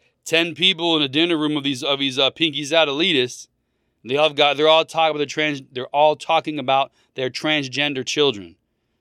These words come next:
It's, it's like carrying on a puppy in your purse or a new pair of shoes. "Oh, that's Timmy now Tanya.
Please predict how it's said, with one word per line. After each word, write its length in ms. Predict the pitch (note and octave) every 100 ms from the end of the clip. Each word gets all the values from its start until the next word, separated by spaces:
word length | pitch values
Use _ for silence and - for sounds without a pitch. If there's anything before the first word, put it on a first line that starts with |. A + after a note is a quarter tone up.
| _ _ -
It's, 200 | C3 D3+
it's 240 | D3+ -
like 180 | F3+ D#3+
carrying 320 | G3+ G3 F#3+
on 120 | G3
a 40 | F3
puppy 400 | F#3 G#3 G3 F#3
in 60 |
your 100 | F3+
purse 500 | C#3+ A3 A3 B2+ - _ _
or 100 | A#2+
a 20 |
new 140 | D3 F#3
pair 240 | G3 F#3+
of 80 | F3
shoes. 400 | - A#3+ E3 - _ _ -
"Oh, 180 | G3 F#3
that's 320 | F#3 F#3 -
Timmy 320 | - F#3+ F3+
now 200 | E3+ E3
Tanya. 600 | D#3 E3+ E3+ D3 G#2+ F#2